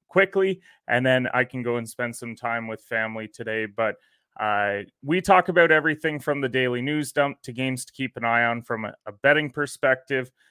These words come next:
maybe some games just to watch, and then also give our three-team parlay of the day. So feel free to comment as we wade through the waters of today's betting lines on today's episode. And a reminder that our episode is sponsored by Bet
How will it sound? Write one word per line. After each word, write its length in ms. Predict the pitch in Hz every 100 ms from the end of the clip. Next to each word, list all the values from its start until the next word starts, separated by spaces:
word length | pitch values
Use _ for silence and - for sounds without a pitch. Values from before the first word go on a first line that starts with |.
| _
maybe 240 | 131 135 131
some 220 | - 127
games 340 | 120 127 117
just 240 | - 123 -
to 80 | 110
watch, 560 | 104 135 160 160 - _ _ _ -
and 160 | 123 127
then 100 | 127
also 320 | 127 127 135
give 240 | 120 123
our 140 | 123 117
three-team 600 | - 127 123 - 131 120
parlay 500 | - 123 120 120 120
of 260 | 107 113
the 80 | 110
day. 300 | 110 117 110
So 240 | - - 117
feel 240 | 156 165
free 240 | - 165
to 80 | 143
comment 480 | - 143 143 139 127 _ _ -
as 240 | 127 139 135
we 160 | 143
wade 280 | 131 131 120
through 180 | - 131
the 100 | 127
waters 400 | 120 120 123 110 -
of 200 | 147 123
today's 360 | 135 123 113
betting 320 | - 117 120
lines 380 | 117 117 113 - _
on 240 | 120 120
today's 420 | - 117 113 110 117
episode. 520 | 113 - - 117 113 _ _ _ _ _ -
And 160 | 151
a 40 | 151
reminder 460 | 156 151 143 143
that 200 | 139 139
our 120 | 135 131
episode 460 | 131 - 139 120 -
is 180 | 143 -
sponsored 540 | - 127 127 131 113
by 300 | 120 117 117 -
Bet 200 | 127 117